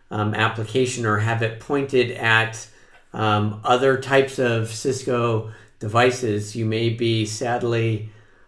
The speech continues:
um, become sadly aware that the Yang models used by that device are different than the ones that are used by the X R devices. So you just have to be aware of that.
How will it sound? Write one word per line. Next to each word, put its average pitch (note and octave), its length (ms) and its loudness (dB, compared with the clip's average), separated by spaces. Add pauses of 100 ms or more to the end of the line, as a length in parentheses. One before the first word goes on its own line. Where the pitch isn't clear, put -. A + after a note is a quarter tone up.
(140)
um, G2+ 720 -2
become A2 340 -2
sadly A2+ 420 0
aware A2 440 2
that G#2 280 -2
the A2 80 -2
Yang G#2+ 340 0
models G#2 520 -2
used A#2+ 320 -2
by A2+ 140 -2
that G#2+ 220 2
device G#2 380 -4
are F#2+ 200 -8
different G#2 640 -6 (640)
than A2+ 140 -2
the G#2+ 80 0
ones G2+ 400 -2
that G#2 100 -4
are G2+ 100 0
used G2 420 -6
by F#2+ 500 -4 (140)
the - 120 -8
X F3+ 260 -12
R F#2 140 -10
devices. F2+ 500 -16
So G2 180 -10 (140)
you F#2+ 140 -10
just G2+ 200 -6
have F#2 160 -10
to G2 60 -14
be G2 140 -4
aware F2 280 -4
of E2+ 100 -14
that. - 260 -18